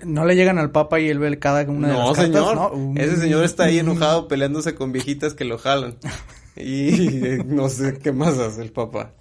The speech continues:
Speaker 2: La neta, no, no, no me imagino la agenda del Papa. Bueno, entonces tiene todo un departamento que se llama la Congregación de las Causas de Santos.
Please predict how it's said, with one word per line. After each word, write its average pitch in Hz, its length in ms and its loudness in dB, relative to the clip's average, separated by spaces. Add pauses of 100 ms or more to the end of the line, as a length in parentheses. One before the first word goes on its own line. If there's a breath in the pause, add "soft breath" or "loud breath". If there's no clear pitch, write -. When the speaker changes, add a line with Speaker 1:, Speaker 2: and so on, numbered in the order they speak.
Speaker 2:
La 113 100 -6
neta, 123 240 -4
no, 139 220 -2
no, 156 280 4
no 147 140 4
me 156 80 2
imagino 139 380 0
la 139 100 2
agenda 117 300 -6
del 117 160 -6
Papa. - 320 -16 (400 soft breath)
Bueno, 139 220 -2
entonces - 400 -20
tiene 175 200 -2
todo 175 180 -2
un 185 120 2
departamento 147 680 -2
que 127 60 -8
se 120 120 -6
llama 147 340 -2 (300 soft breath)
la 139 260 0
Congregación 139 840 0
de 196 100 0
las 131 240 0
Causas 156 460 -2
de 127 100 -4
Santos. 127 640 -10